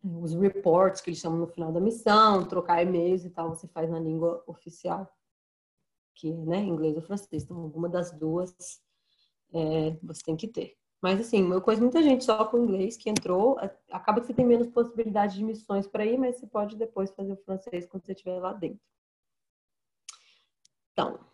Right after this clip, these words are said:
a próxima pergunta, da Mayara, perguntou se eu, eu me adaptei facilmente ao clima do país e local de trabalho. Então,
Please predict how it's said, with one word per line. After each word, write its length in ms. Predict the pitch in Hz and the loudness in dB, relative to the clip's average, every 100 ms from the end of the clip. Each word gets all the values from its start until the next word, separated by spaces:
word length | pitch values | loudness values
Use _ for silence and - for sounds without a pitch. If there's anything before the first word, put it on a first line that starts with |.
| - | -10
a 80 | 170 | -6
próxima 440 | - 214 208 185 | 0 2 2 0
pergunta, 760 | - 165 170 196 202 202 220 214 | -2 -2 0 2 2 0 0 0
da 100 | 165 | 0
Mayara, 840 | 165 165 165 170 175 170 170 180 | 0 0 2 2 -2 -4 -4 -6
perguntou 360 | 180 185 180 175 | -4 -8 -8 -14
se 160 | - | -10
eu, 140 | 196 - | -10 -4
eu 120 | 196 | 0
me 120 | 196 | 2
adaptei 420 | 196 196 - 185 | 2 0 2 2
facilmente 500 | 180 196 - 180 175 | 2 -2 0 0 0
ao 80 | 185 | -2
clima 460 | 185 - 190 254 240 | -4 0 2 4 4
do 80 | |
país 480 | - 170 170 220 240 | 2 -2 -2 -2 -4
e 40 | 214 | -2
local 340 | 208 208 190 | -2 0 -2
de 100 | - | 0
trabalho. 400 | 196 196 - - _ _ _ _ _ _ _ _ _ _ _ _ _ _ - | 0 0 -2 -8 _ _ _ _ _ _ _ _ _ _ _ _ _ _ -4
Então, 760 | 403 - 269 202 170 165 160 | -4 2 4 6 4 0 -6